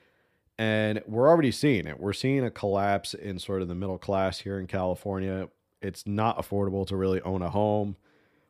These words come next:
Um, the American dream is basically dead. Like, there's no way to really prosper. A lot of people here move to other states. They move to just across the border, Arizona or Nevada, and they're like, "It's a whole new world." It's like, all of a sudden, I can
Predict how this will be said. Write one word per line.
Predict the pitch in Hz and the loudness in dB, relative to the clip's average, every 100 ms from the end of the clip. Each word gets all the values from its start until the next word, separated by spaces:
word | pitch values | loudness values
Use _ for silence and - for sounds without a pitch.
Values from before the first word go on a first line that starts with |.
| - | -12
Um, | 98 95 95 | -6 -6 -4
the | 98 | -2
American | 117 127 - | 0 0 -2
dream | 92 107 104 | -6 -4 -4
is | |
basically | 85 101 107 - 87 | -2 -2 -2 -6 -8
dead. | 82 90 82 80 | -2 0 0 -2
Like, | 82 82 | -6 -4
there's | 92 92 | -4 -2
no | 98 | -2
way | 87 90 90 85 | -2 -2 -2 -4
to | 90 85 80 _ _ - | -6 -8 -8 _ _ -8
really | 101 95 85 | -2 -2 -2
prosper. | - 90 92 - 90 | -2 -2 -2 -4 -4
A | 87 | 0
lot | 95 110 | 4 4
of | 95 | 2
people | 101 101 | 0 0
here | 101 101 87 | 0 0 -4
move | 92 87 | -8 -6
to | 82 | -4
other | 80 90 | -4 -2
states. | - 139 - | 2 2 2
They | 87 | -6
move | 85 85 | -6 -8
to | 80 | -12
just | 67 107 113 | -2 -2 -2
across | 110 123 117 | 0 2 2
the | 104 | 2
border, | 113 117 117 | 4 6 4
Arizona | 107 117 110 117 123 | 4 2 2 2 4
or | 117 | 2
Nevada, | 113 123 110 | 4 6 6
and | 90 | 2
they're | 87 | -2
like, | 90 87 | -4 -4
"It's | 87 104 | -8 -10
a | |
whole | - 101 110 | -6 -4 0
new | 113 | 0
world." | 110 127 147 85 | 2 4 4 2
It's | 78 | -2
like, | 87 82 | -8 -2
all | 98 | -2
of | 101 | -2
a | |
sudden, | - 120 120 90 | 2 4 4 0
I | |
can | 82 95 92 | -4 -6 -6